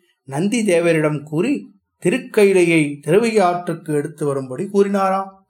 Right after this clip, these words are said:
ஆஹா, அதனால்தான் வடகைலாயம் தென்கைலாயம் என்று சொல்கிறார்களோ, நந்தி தேவரும்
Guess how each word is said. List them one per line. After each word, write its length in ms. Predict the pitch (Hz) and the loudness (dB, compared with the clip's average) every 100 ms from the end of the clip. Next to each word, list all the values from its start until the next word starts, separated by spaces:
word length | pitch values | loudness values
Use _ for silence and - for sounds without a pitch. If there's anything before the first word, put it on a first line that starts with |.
| _ _ | _ _
ஆஹா, 300 | 117 135 156 190 208 - _ _ - | -4 0 0 0 -4 -18 _ _ -8
அதனால்தான் 580 | 135 165 180 180 220 247 - - _ | -2 2 2 2 2 0 -8 -20 _
வடகைலாயம் 760 | - 165 175 202 208 214 220 226 254 | -4 0 2 4 4 4 2 -2 -2
தென்கைலாயம் 600 | 202 208 269 240 233 226 | -2 0 2 2 2 2
என்று 160 | 208 208 | 2 0
சொல்கிறார்களோ, 720 | - 160 196 202 208 226 294 277 - _ _ _ _ | -4 0 4 4 4 4 4 2 -4 _ _ _ _
நந்தி 280 | 143 185 202 | -4 -2 0
தேவரும் 480 | 170 180 190 269 311 | 2 2 4 2 0